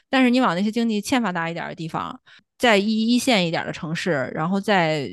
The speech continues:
就是怎么说呢，就是这个，这个当地保守势力比较，<laughs> 比较重一点儿的一些地方，这种违规操作挺频繁，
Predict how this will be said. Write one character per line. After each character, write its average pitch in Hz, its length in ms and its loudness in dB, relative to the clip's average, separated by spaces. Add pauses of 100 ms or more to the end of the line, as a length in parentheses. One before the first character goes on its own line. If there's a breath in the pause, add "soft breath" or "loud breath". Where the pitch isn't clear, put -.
就 190 140 -4
是 185 100 0
怎 175 140 -4
么 143 80 -6
说 190 160 0
呢， 185 100 0
就 196 100 0
是 196 80 2
这 202 100 -2
个， 180 120 -2
这 190 80 -4
个 190 80 -4
当 226 180 0
地 226 140 2
保 180 200 2
守 220 120 0
势 - 160 -8
力 226 120 -4
比 170 100 -10
较， 180 100 -2
<laughs> - 560 -8
比 - 80 -10
较 208 280 4
重 302 280 0
一 208 60 0
点 160 100 0
儿 139 100 -2
的 156 40 -4
一 170 60 -6
些 170 120 -6
地 170 120 -10
方， 120 300 -6 (140)
这 254 140 2
种 143 320 -2 (140)
违 185 240 2
规 208 120 4
操 202 180 2
作 180 200 2
挺 156 280 -4
频 156 160 -4
繁， 160 80 -10